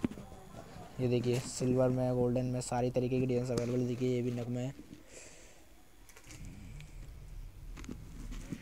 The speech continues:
कड़े दिखाऊँ तो कड़े भी हमारे पास बहुत सारी designs के कड़े हैं। देखिए ये देखिए चूड़े, ढाई सौ रुपये का चूड़ा है ये।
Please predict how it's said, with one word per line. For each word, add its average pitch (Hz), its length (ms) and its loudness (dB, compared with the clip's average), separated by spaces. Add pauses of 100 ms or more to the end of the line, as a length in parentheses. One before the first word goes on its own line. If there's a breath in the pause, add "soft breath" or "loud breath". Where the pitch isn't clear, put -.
(540 loud breath)
कड़े 127 200 10
दिखाऊँ 127 240 6
तो 139 100 2
कड़े 131 220 6
भी 131 100 8
हमारे 123 200 4
पास 127 160 4
बहुत 113 180 2
सारी 127 220 6
designs 127 260 8
के 127 120 2
कड़े 123 180 8
हैं। 123 100 6
देखिए 131 280 8
ये - 1120 0
देखिए 131 280 6
चूड़े, 127 360 6
ढाई 113 200 2
सौ 131 120 4
रुपये 127 200 6
का 131 80 6
चूड़ा 127 240 4
है 123 120 4
ये। 139 180 6